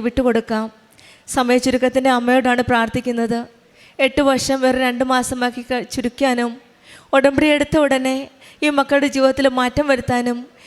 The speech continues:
ഈശോയ്ക്കും അമ്മയ്ക്കും മാത്രമേ സാധിക്കുകയുള്ളൂ. അത് ഉടമ്പടി ജീവിതം വിശ്വസ്തയോടെ നയിക്കുമ്പോൾ, വിശ്വാസത്തോടെ പ്രാർത്ഥിക്കുമ്പോൾ, നിബന്ധനകളനുസരിച്ച് ജീവിക്കുമ്പോൾ, വചനത്തിനനുസൃതമായി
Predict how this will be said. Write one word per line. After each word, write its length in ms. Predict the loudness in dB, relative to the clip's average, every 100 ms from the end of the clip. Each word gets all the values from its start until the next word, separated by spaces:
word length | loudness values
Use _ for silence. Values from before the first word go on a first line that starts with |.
| -18 -4
ഈശോയ്ക്കും 440 | -4 2 0 2 0
അമ്മയ്ക്കും 300 | 0 -2 -2 -2
മാത്രമേ 380 | -2 -2 -2 -2 -2
സാധിക്കുകയുള്ളൂ. 640 | -2 -2 -2 0 2 2 -2 -6 -20 -20 -6 -2
അത് 140 | 0 0 0 -2
ഉടമ്പടി 340 | -2 2 2 2
ജീവിതം 380 | -2 0 0 0 -4 -12 _ -20 _
വിശ്വസ്തയോടെ 680 | -2 0 2 2 4 4 4 2
നയിക്കുമ്പോൾ, 540 | 0 0 -2 0 2 2 0 -4 -16 _ _ _ -20 -4 0
വിശ്വാസത്തോടെ 640 | 2 2 2 2 4 2 2
പ്രാർത്ഥിക്കുമ്പോൾ, 720 | 0 0 -2 -4 -2 0 0 -2 -6 -16 -20 -20 _ 0
നിബന്ധനകളനുസരിച്ച് 840 | 2 2 2 2 0 -2 -2 -2 0
ജീവിക്കുമ്പോൾ, 600 | 0 0 -2 -2 0 0 -2 -8 -18 _ -20 _
വചനത്തിനനുസൃതമായി 1120 | 0 2 2 2 2 0 0 0 0 0 0